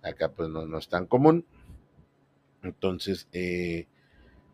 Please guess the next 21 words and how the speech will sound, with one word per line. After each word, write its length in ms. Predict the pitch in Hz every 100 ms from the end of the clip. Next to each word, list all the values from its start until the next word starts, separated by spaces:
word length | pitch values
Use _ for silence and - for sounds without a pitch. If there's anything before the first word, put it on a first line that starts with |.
| _ -
que 220 | 104 90
tiene 340 | - 110 113
mucho 280 | 117 117 110
que 100 | 107
ver 140 | 107
el 140 | 110 101
comportamiento 960 | 104 92 101 95 127 127 110 - 110 -
de 380 | - - 78 82
la 160 | 82 80
cucaracha 460 | 80 80 76 87
a 40 | 80
la 100 | 78
que 120 | 69
vayas 260 | 64 67
a 60 | 85
tratar. 380 | 101 104 82 - _ _ _ _ _ _ _ - - -
Entonces, 840 | 87 90 87 - 101 101 95 82 -
eh, 220 | 87 85
nos 400 | 87 92 87 -
dicen 560 | 98 104 - 90 80 - _ -
que 340 | 104 95